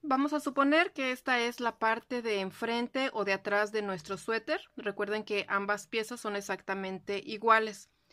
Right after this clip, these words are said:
Ya tejimos el elástico y ya tejimos el punto jersey y estamos llegando a la altura de la sisa. Aquí ya corresponde hacer disminuciones.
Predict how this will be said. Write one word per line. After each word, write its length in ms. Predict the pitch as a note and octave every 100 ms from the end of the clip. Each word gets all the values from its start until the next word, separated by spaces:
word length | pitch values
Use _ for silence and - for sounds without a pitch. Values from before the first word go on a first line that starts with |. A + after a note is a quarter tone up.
| _ _ _
Ya 140 | B3+
tejimos 480 | B3+ C#4 C4 B3+ B3+ B3
el 120 | B3+
elástico 720 | C4+ D4 D4+ - D4+ D4+ D4+
y 140 | A#3+ A3
ya 140 | A3+
tejimos 500 | A#3+ - A#3 A#3 A3+
el 140 | G3+
punto 340 | - G#3 G3+ A#3
jersey 640 | A#3 C#4+ C4+ - B3+ C4
y 120 | A#3+
estamos 400 | A#3+ B3 A#3+ A#3+
llegando 440 | B3 A#3+ A#3 A#3 A#3+
a 100 | G#3+
la 80 |
altura 420 | G3 G3 A3+ A3+ A3
de 120 | G3+
la 120 | F3+
sisa. 540 | D#3+ E3+ D#3 E3 - _ _
Aquí 420 | F#3 - D4 G#4 - _ _ _ -
ya 160 | A3+
corresponde 680 | B3+ C#4 C#4 C4+ B3 B3 C4
hacer 540 | A3 G#3 A3+ A#3+ - G3+
disminuciones. 1120 | A3 G#3+ G#3+ F#3+ D#3+ - - - - -